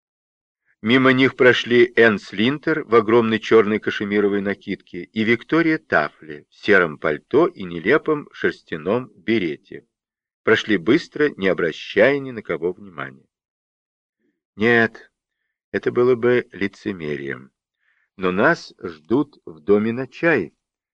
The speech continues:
когда вернутся Мэрилин и компания. Едем, Ева?» Мне все кажется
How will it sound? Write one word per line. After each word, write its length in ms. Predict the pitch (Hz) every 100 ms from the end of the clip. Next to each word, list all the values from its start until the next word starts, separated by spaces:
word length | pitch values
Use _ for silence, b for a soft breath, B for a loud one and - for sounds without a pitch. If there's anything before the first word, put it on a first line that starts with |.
| _ _
когда 640 | 85 78 87 90 85 85
вернутся 600 | - 90 85 87 - -
Мэрилин 580 | 82 87 90 104 131 143 -
и 100 | -
компания. 920 | - 85 80 - 143 98 73 69 65 64 _ _ _ _ _ _ -
Едем, 600 | 82 101 202 185 71 _ _
Ева?» 380 | _ 76 69 _ _ _ _ _ _ _ _ _ _ _ _ _ _ _
Мне 160 | 92
все 200 | 139 -
кажется 640 | 127 135 131 _ 131 131